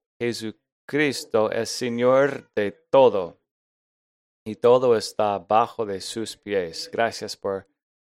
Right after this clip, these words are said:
Él. Oramos por tu gloria sobre todo. Oramos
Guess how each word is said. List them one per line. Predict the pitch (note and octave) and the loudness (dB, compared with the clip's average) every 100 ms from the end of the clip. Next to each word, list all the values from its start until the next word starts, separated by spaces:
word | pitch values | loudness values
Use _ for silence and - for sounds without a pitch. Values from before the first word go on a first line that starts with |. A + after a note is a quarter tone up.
| _ - | _ -2
Él. | A2 A2 C3+ F#3+ - _ - - - _ - | 2 4 2 -2 -12 _ -18 -18 -18 _ -6
Oramos | A2+ B2+ C#3 B2 | -2 -2 -2 -6
por | - A#2+ A#2 A2 | -2 2 2 0
tu | _ A2+ G#2 | _ -12 -6
gloria | G#2+ B2 C#3 D3+ D#3+ D3+ - | 0 0 0 -2 -4 -10 -10
sobre | - A#2+ A2+ G#2+ | 0 2 2 -2
todo. | _ B2 C3+ D#3+ - _ _ _ _ _ _ _ _ _ - _ _ | _ 0 0 -2 -4 _ _ _ _ _ _ _ _ _ -20 _ _
Oramos | A2 A2 A2 A2 - | -4 -2 -2 -6 -10